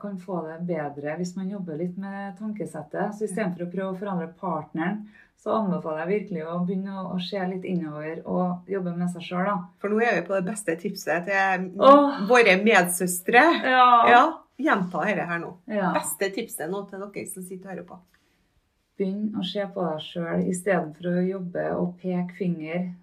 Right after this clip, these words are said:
Speaker 1: til alle andre rundt deg, at han eller hun kunne ha vært sånn eller gjort sånn. Se på deg selv. Hva er det du kan jobbe med? For når du forandrer deg selv,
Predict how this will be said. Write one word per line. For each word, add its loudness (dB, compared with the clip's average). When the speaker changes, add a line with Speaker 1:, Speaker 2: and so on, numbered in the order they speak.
Speaker 1:
til -8
alle -4
andre -2
rundt -2
deg, 0
at -10
han -4
eller -4
hun 2
kunne -2
ha -2
vært -6
sånn -4
eller -6
gjort -8
sånn. -4
Se -4
på 0
deg 0
selv. 0
Hva 0
er 2
det 0
du -6
kan -6
jobbe 0
med? -2
For -8
når -4
du 0
forandrer 0
deg -2
selv, 0